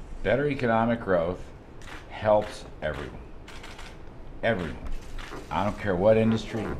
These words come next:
what sector, what state, what region. Growth helps everyone.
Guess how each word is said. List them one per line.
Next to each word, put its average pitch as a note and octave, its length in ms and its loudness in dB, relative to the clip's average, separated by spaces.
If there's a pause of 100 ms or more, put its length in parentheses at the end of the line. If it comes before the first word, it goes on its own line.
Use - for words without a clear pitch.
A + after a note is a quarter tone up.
(100)
what F#2+ 240 2
sector, G2+ 540 0 (420)
what F2+ 240 2
state, F2 480 2 (160)
what D2 260 -6
region. C2+ 300 -8 (540)
Growth G#2 480 6
helps F#2 540 4
everyone. D2+ 440 -4